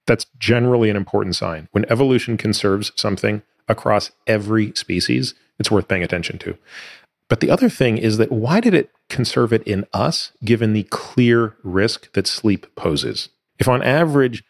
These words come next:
our species is to spend a third of its life unconscious,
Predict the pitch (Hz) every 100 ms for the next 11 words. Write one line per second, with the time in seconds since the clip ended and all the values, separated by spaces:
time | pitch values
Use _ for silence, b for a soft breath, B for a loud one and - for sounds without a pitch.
0 | _ _ - 120 113 - 117 - 107 98
1 | 104 - 104 - 104 101 90 - 104 110
2 | 110 95 - 92 90 92 85 - 98 95
3 | - 82 78